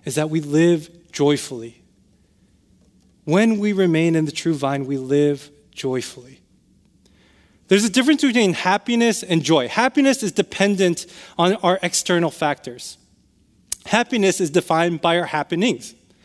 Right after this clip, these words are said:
For instance, if you go take a walk and find a hundred dollar bill on the ground, you are happy. Right? Let's say you're taking that walk and that hundred dollar bill falls out of your pocket.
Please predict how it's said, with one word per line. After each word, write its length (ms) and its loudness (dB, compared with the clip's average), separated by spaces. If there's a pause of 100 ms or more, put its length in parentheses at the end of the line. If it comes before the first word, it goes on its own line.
(220)
For 140 4
instance, 300 0
if 160 -4
you 100 2
go 120 4
take 220 -2
a 60 -2
walk 360 2
and 100 -8
find 160 0
a 60 -2
hundred 240 -2
dollar 240 2
bill 260 2
on 100 0
the 60 0
ground, 360 -2 (320)
you 140 -4
are 60 -2
happy. 520 -6 (880)
Right? 140 -6
Let's 220 2
say 140 4
you're 120 4
taking 320 0
that 200 2
walk 440 2
and 120 0
that 100 2
hundred 220 -2
dollar 180 4
bill 220 2
falls 280 0
out 140 2
of 40 2
your 100 0
pocket. 440 -2